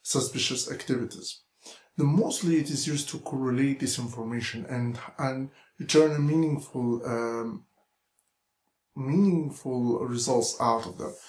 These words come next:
meaningful alerts. It can be helpful for visualization, for data mining, and it can help as well in the incident response to investigate more o-, on the root cause of the attack and what other, uh, compromised machines.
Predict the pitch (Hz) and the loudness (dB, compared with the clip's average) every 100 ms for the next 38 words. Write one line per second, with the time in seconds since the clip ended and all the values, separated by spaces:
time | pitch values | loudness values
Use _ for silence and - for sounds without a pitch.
0 | - _ 143 143 143 131 131 127 120 117 | -20 _ 6 6 6 2 0 0 4 4
1 | 107 101 - - _ - - 147 147 139 | 4 -2 -12 -18 _ -4 4 4 6 4
2 | 135 135 - 127 - 127 131 147 180 165 | 2 0 -4 -6 -6 -6 -2 4 8 8
3 | 143 135 127 - 120 104 - 113 135 147 | 6 2 0 0 -2 -4 -6 0 2 2
4 | 135 123 120 117 110 _ 165 196 190 156 | -2 0 0 -2 -6 _ 4 4 4 2
5 | 143 147 139 - 143 135 165 175 147 143 | 2 2 0 -2 -6 2 6 8 6 2
6 | - - 190 202 180 160 156 - 135 127 | -12 2 8 10 10 6 0 -2 -2 -2
7 | - - 135 127 - 135 120 123 - 127 | -6 -2 -4 -4 -4 -4 -2 -6 -6 -4
8 | 131 123 123 131 147 139 131 - - _ | -2 -4 -4 2 4 2 0 -8 -20 _
9 | 139 127 113 135 127 123 123 120 143 175 | -4 -2 0 0 0 2 2 4 6 6
10 | - 147 143 131 127 127 - 123 120 120 | 4 -2 0 0 -2 -2 -2 0 -2 -2
11 | - - _ - 135 127 127 127 - 127 | -12 -20 _ -2 0 2 0 -2 0 2
12 | 127 120 120 131 120 120 123 120 113 113 | 2 0 -2 -6 -8 -6 -6 -4 -4 -4
13 | 110 - - - - - - | -4 -8 -10 -8 -8 -12 -20